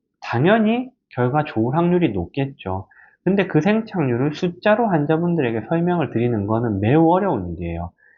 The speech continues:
그래서 그냥 생착률이랑 결과는 연관이 돼 있기 때문에 결과를 보시고 판단해라. 생착률이 제가 구십오 프로입니다, 구십칠 프로입니다 하면 그걸 어떻게 믿을 거냐?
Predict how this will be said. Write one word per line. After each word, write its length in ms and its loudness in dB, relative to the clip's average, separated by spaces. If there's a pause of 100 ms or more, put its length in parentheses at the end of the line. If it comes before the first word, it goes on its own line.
(160)
그래서 360 2
그냥 420 0 (220)
생착률이랑 880 2
결과는 680 0
연관이 480 2
돼 140 2
있기 240 -6
때문에 560 -4 (460)
결과를 600 0
보시고 380 -4
판단해라. 680 -6 (320)
생착률이 560 2
제가 280 0
구십오 400 0
프로입니다, 540 -2
구십칠 420 0
프로입니다 460 0
하면 260 -2
그걸 160 0
어떻게 400 0
믿을 280 2
거냐? 380 -6